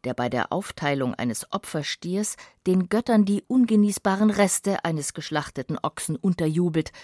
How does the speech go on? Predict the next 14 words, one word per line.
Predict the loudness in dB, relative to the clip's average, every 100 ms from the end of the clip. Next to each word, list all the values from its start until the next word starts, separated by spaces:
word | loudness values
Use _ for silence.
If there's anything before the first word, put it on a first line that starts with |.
| -20 _ _
damit | -8 -6 0
die | 4
Menschen | 6 4 2 -4
die | -4
guten | -2 -4 -4
Stücke | -6 -6 -6 -6
abbekommen. | -8 -10 -10 -8 -8 -10 _ _ _ _ _ _ _ _ -8
Religionswissenschaftler | -4 -2 -2 -2 -2 -6 -4 -2 -2 -4 -2 0
sehen | 2 2
im | 2
Opfer | 0 -4 -2 -4 -2
eher | -2 -2 0
den | 0 0
Versuch, | -2 -2 -2 -2